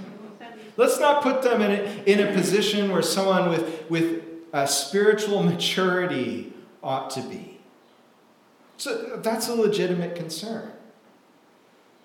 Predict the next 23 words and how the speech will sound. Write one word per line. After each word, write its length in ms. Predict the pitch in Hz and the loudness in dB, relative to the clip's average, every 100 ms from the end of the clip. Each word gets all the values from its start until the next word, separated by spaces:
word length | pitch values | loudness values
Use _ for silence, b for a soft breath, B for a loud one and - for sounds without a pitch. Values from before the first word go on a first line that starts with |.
| _ B B B B _ _ _ - | _ B B B B _ _ _ -2
But 120 | 180 | 2
I 80 | 196 | 2
think 300 | 240 254 254 | 2 -2 0
there's 220 | 196 - | 2 2
also 480 | 185 190 185 - 208 | 2 0 0 0 0
a 40 | |
concern 440 | - 175 - 180 180 | 0 -2 -2 -2 -2
of 120 | 170 | -2
just 340 | 240 240 - | -2 -2 -4
how 280 | - 185 180 | -6 -2 0
much 300 | 170 170 - | 0 -2 -2
should 160 | 160 147 | -6 -4
we 100 | 143 | -4
really 340 | 143 143 131 | -2 0 0
include 360 | 123 123 131 123 | -4 -4 -6 -6
these 160 | 107 - | -8 -10
people 440 | - 110 104 104 | -12 -12 -10 -10
at 200 | 104 - | -12 -12
the 80 | 107 | -12
end 160 | 196 | -12
of 100 | 190 | -14
the 60 | 185 | -16
day? 160 | - | -18